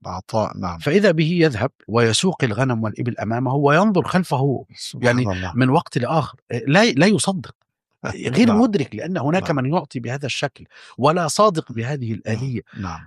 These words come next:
Speaker 2: هو يعلم أنه صادق الأمين.
Speaker 1: نعم.
Speaker 2: حتى دخل بها إلى مكة مرة أخرى،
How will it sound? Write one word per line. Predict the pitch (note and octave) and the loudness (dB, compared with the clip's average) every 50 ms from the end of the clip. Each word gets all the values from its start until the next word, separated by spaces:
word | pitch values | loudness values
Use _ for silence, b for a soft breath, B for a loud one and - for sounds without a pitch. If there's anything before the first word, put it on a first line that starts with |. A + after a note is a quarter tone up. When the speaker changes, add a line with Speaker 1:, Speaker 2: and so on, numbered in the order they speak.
| _ D3 | _ 2
Speaker 2:
هو | E3 E3+ | 4 4
يعلم | G3 G3 F3 C3 G#2 - | 4 4 4 2 0 0
أنه | G#2+ G#2+ A2+ | -2 -4 -6
صادق | G#2+ - A#2 G#2+ G#2+ - - | -6 -6 -8 -8 -8 -10 -14
الأمين. | - - - F2 D#2+ | -16 -14 -14 -14 -12
Speaker 1:
نعم. | - - | -8 0
Speaker 2:
حتى | - A3+ A3+ - _ - - C#3+ C3+ | 0 0 0 0 _ -2 0 0 2
دخل | C#3+ E3 - - C#3 A#2 A2 | 0 0 0 -2 -4 -4 -2
بها | C#3 C#3 B2+ | -2 -2 -2
إلى | B2+ - C3+ A#2+ A2+ G#2 | -2 -4 -2 -2 -2 -2
مكة | A2 A#2+ - _ - A#2+ C3+ - - | -4 -6 -8 _ -10 -10 -10 -6 -2
مرة | A#2 A#2+ A2 G2 G2 G2+ | -2 -2 -2 -2 -6 -8
أخرى، | G#2 - - C#3 | -8 -6 -6 -6